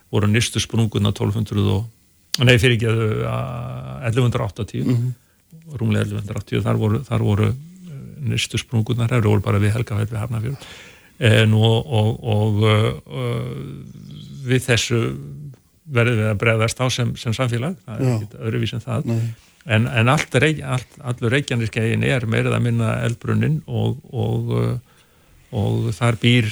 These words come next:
Speaker 1: á þessu svæði tveir þriðju, ef við tel-, teljum Reykjavík með, tveir þriðju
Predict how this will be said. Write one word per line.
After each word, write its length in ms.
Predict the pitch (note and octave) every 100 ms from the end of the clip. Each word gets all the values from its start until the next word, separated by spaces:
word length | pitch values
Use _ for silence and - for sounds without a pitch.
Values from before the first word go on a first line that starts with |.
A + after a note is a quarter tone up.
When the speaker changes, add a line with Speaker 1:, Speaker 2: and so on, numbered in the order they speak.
| - - - -
Speaker 1:
á 160 | D3 A2
þessu 240 | A2+ -
svæði 440 | - A#2+ B2 A2 G#2 -
tveir 280 | B2 A#2 - - -
þriðju, 400 | - A2+ A2+ C#3 C#3
ef 140 | G#2+
við 100 | G#2+
tel-, 200 | A#2 C3
teljum 260 | - A2+ A2+
Reykjavík 400 | A2+ G#2+ A2 G#2+
með, 140 | A#2 D#3+ _
tveir 220 | - G#2+ -
þriðju 400 | - G#2+ G#2+